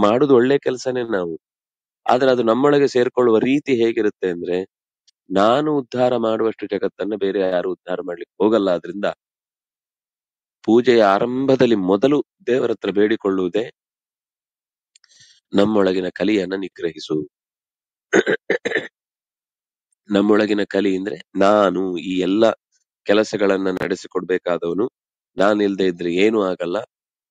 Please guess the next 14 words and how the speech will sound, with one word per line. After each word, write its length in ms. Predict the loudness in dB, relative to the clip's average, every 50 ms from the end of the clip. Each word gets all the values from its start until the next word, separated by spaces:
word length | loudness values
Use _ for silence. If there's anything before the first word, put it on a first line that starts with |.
| _ -2
ನಾನೇ 320 | 0 2 2 4 4 2 2
ಜಗತ್ತಿನ 440 | 2 0 -4 -4 -6 -4 -2 0 0
ಎಲ್ಲವನ್ನೂ 440 | 2 2 4 4 4 2 2 0 -2
ಮಾಡುತ್ತೇನೆ. 500 | -2 -2 -4 -4 -6 -8 -8 -10 -10 -12 -18 _ _ _ _ _ -20 _ _ _ -2
ನಾವು 160 | 2 2 4 4
ಅಲ್ಲ 220 | 4 4 4 4 4
ಅಲ್ಲ 180 | 4 4 4 2 2
ಅಂತ 180 | 0 -2 -2 -4
ಮೇಲ್ನೋಟಕ್ಕೆ 580 | 0 2 2 2 2 2 0 0 0 -2 -4 0
ಬಾಯಲ್ಲಿ 320 | 0 0 2 0 -2 -4 -6
ಕೆಲವೊಮ್ಮೆ 380 | -4 -4 -4 -4 -4 -6 -4 -2
ಹೇಳ್ತಿರ್ತೇವೆ, 440 | -2 -4 -2 -6 -8 -6 -4 -2 -2
ಆದ್ರೆ 140 | 0 2 2
ಒಳಗಿನಿಂದ 540 | 2 2 2 2 0 -2 -4 -4 -2 -2